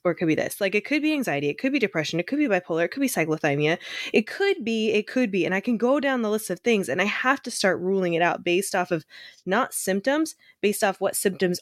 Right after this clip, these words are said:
are not present, and based off what does not qualify for that one. I literally go in and say, "How do you not meet this standard?" Not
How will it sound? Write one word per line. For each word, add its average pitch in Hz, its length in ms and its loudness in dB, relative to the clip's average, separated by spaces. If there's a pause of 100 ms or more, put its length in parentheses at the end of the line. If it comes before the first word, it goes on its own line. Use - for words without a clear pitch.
are 170 160 4
not 160 380 0
present, 147 400 0
and 165 100 2
based 170 280 2
off 165 180 -2
what 170 300 0
does 160 200 0
not 180 320 0
qualify - 600 0
for - 140 -4
that 131 120 2
one. 147 100 -2
I 175 120 -2
literally 240 320 2
go 214 220 0
in 196 100 -2
and 190 100 -4
say, 180 220 0
"How 190 260 -2
do 190 140 0
you 170 180 -2
not 170 280 2
meet 156 260 0
this 147 160 0
standard?" - 400 -2
Not 170 220 4